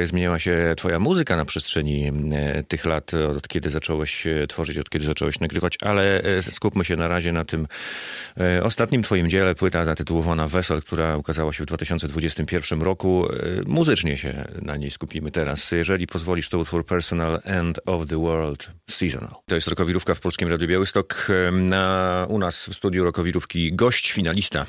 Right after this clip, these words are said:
naszego konkursu Niebieski Mikrofon Polskiego Radia Białystok, Nagrody Muzycznej za dwa tysiące dwudziesty pierwszy rok, Seasonal, czyli Maciej Sochoń, a utwór za nami, e, no, tak właśnie wygląda właściwie, tak brzmiał,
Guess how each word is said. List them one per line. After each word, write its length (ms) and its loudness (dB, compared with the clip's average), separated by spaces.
naszego 500 0
konkursu 380 -2
Niebieski 320 0
Mikrofon 340 -2
Polskiego 320 -4
Radia 200 0
Białystok, 360 -2
Nagrody 300 -2
Muzycznej 460 -2
za 120 0
dwa 120 2
tysiące 320 0
dwudziesty 360 -2
pierwszy 300 -4
rok, 220 -2
Seasonal, 520 4
czyli 320 0
Maciej 360 -2
Sochoń, 320 -2
a 460 0
utwór 280 -2
za 100 -2
nami, 440 0
e, 320 0
no, 160 -4
tak 180 -4
właśnie 260 -2
wygląda 360 2
właściwie, 380 -4
tak 160 -4
brzmiał, 380 2